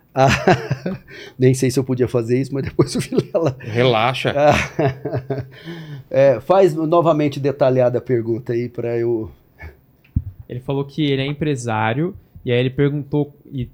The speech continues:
Speaker 3: e que ele trabalha muito, ele perguntou como ele consegue conciliar o amor dele pelo trabalho,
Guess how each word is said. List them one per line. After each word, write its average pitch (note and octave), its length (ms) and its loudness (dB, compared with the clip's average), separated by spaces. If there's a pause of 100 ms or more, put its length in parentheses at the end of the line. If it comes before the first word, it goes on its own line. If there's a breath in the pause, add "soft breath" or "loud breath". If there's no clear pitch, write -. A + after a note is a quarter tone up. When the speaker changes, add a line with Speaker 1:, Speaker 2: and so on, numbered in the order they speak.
Speaker 3:
e C3 140 -8
que - 80 -4
ele B2+ 100 -4
trabalha C3+ 300 -2
muito, C3+ 360 -4
ele D#3 120 -2
perguntou D#3 360 -4
como G3+ 240 -6
ele A3+ 80 -4
consegue D3+ 440 -4
conciliar C#3 680 -4
o B2 40 0
amor B2 260 -2
dele A#2+ 220 -4
pelo B2 180 -8
trabalho, D#3 640 -2